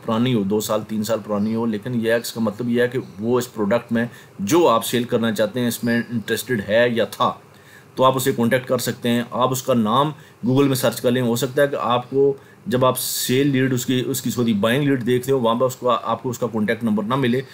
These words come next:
तो आप उसके नाम को Google पे search करें, उसकी company की website भी मिल सकती है, आपको उसका contact number भी मिल सकता है, email भी मिल सकती है। ना भी अगर मिले वहाँ से, तो आप इसी, इसी platform से आप उनको message कर दीजिए, ये message उस तक पहुँच जाएगा।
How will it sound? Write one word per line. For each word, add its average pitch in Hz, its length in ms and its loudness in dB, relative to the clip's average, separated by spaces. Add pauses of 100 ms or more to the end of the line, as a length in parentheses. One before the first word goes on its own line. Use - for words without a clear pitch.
(220)
तो 123 60 2
आप 139 180 6
उसके 143 220 0
नाम 120 300 2
को 139 120 0
Google 110 280 -2
पे 131 80 2
search 120 260 0
करें, 123 220 0
उसकी 120 340 -4
company 107 380 -2
की 120 80 -2
website 117 340 0
भी 123 60 0
मिल 113 140 0
सकती 113 400 -4
है, 117 60 2
आपको 107 240 -4
उसका 104 160 -8
contact 107 400 -4
number 110 160 0
भी 120 100 0
मिल 104 100 0
सकता 101 320 -4
है, 110 220 -2
email 120 160 0
भी 123 80 -2
मिल 104 120 -2
सकती 104 320 -6
है। 110 160 0
ना 110 280 2
भी 185 120 4
अगर 170 140 2
मिले 127 220 2
वहाँ 113 220 0
से, 127 200 -4 (320)
तो 127 80 2
आप 139 280 4
इसी, 151 360 -2 (320)
इसी 180 140 2
platform 127 480 2
से 123 120 0
आप 113 160 2
उनको 120 440 -2 (360)
message 107 420 0
कर 117 140 2
दीजिए, 127 380 0 (240)
ये 123 100 2
message 113 300 2
उस 98 120 -8
तक 104 140 -2
पहुँच 113 180 2
जाएगा। 123 320 0